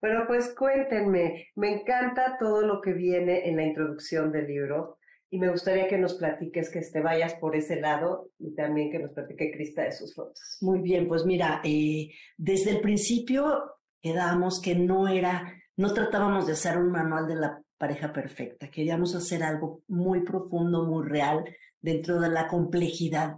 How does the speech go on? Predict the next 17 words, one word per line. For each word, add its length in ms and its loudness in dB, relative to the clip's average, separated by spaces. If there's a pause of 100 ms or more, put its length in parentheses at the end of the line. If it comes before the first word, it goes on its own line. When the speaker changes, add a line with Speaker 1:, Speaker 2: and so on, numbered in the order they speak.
(140)
Speaker 2:
que 120 -4
son 260 -2
las 160 -4
relaciones 600 -2
humanas. 640 -2 (500)
Y 120 4
lo 180 4
que 100 -2
encontramos 800 2
rebasó 500 0
nuestras 400 -2
expectativas, 920 -4
¿no, 180 -2
Krista? 340 -4
Speaker 1:
Claro, 200 -2
claro. 200 -4
Speaker 2:
Porque 360 -2